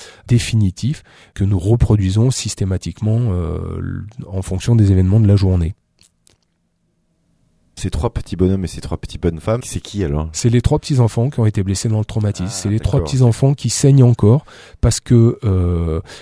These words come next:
Speaker 1: parce qu'ils ont, ils ont, ils ont été obligés de s'amputer d'une partie d'eux et qu'on cherche en permanence à se ré-, à se réunir. À, à, si, euh, on est obligé de s'amputer d'une partie de soi, euh, globalement, nous allons chercher à la, à la retrouver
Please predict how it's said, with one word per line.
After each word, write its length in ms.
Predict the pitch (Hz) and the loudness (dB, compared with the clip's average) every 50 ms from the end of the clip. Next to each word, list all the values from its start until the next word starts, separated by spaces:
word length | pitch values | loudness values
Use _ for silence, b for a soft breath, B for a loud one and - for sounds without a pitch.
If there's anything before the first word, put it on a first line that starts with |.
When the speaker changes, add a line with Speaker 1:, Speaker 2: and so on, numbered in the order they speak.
| B B | B B
Speaker 1:
parce 120 | - 113 | -4 -2
qu'ils 180 | - - 135 123 | 0 2 2 2
ont, 80 | 131 - | 2 2
ils 200 | 165 135 120 117 | 0 -2 2 2
ont, 280 | 113 107 104 101 98 117 - | 2 2 2 0 0 -2 -4
ils 220 | - 131 117 113 120 | -6 -6 0 2 2
ont 120 | 113 117 | 4 4
été 140 | 117 - 175 | 4 2 2
obligés 280 | 175 147 123 123 160 175 | 2 2 2 2 2 0
de 40 | - | 0
s'amputer 400 | - 139 123 - - 113 123 123 | -2 -2 -2 -2 0 2 4 4
d'une 180 | 117 110 110 | 4 4 4
partie 300 | - 107 98 - - 95 | 2 0 -2 -2 -4 -2
d'eux 180 | 92 123 160 208 B B B B B - | 0 0 0 0 B B B B B -8
et 60 | - | -2
qu'on 320 | - - - - 135 123 110 | -2 -2 0 0 0 0 0
cherche 320 | - - 156 160 - - | 2 0 -2 0 0 0
en 80 | 147 123 | -2 0
permanence 560 | - 123 113 110 104 98 120 156 165 - - | 2 2 2 4 4 4 2 2 0 0 0
à 60 | 120 | -2
se 100 | - - | -2 -2
ré-, 100 | - - - | -6 -10 -4
à 120 | - 120 | -2 0
se 120 | 110 - - | 0 0 2
réunir. 460 | - 135 135 147 160 185 202 180 120 | 4 4 4 4 4 2 2 0 0
À, 140 | 107 104 98 B B B B B | 0 -2 -2 B B B B B
à, 260 | - 104 98 98 - - | -4 -2 -2 -2 -2 -6
si, 420 | - - - - - 139 139 139 | -8 -8 -6 -4 -2 0 2 2
euh, 60 | 120 104 | 4 4
on 400 | 107 107 117 117 113 117 117 117 | 4 2 2 0 0 0 2 2
est 60 | 113 | 2
obligé 380 | 113 113 113 120 113 - 139 | 2 4 2 2 4 4 2
de 60 | 127 - | 2 2
s'amputer 480 | - - 117 110 - - - - 117 | -2 -2 -2 0 0 -2 0 2 2
d'une 160 | 110 107 107 | 2 2 0
partie 260 | - 101 92 - - 92 | -2 -4 -4 -4 -8 -10
de 80 | - | -8
soi, 180 | - - 147 160 B B B B B B B | -4 -4 -4 -4 B B B B B B B
euh, 140 | 107 98 95 104 | -4 -4 -4 0
globalement, 500 | 104 120 123 107 107 104 101 117 139 156 | 2 2 4 4 4 2 4 2 2 4
nous 220 | 151 131 117 107 | 4 2 2 2
allons 200 | 107 101 101 98 | 2 2 2 0
chercher 380 | - - 95 90 - - 151 151 | 0 -2 -4 -4 -4 -2 -2 0
à 80 | 131 | 0
la, 140 | 113 104 101 | 0 0 0
à 220 | 95 - - 101 | -2 -4 -4 -4
la 160 | 98 95 90 90 | -2 -2 -2 -2
retrouver 680 | 87 92 104 - - 110 113 107 107 123 147 190 | -2 -2 -2 -2 -2 0 0 2 2 4 2 2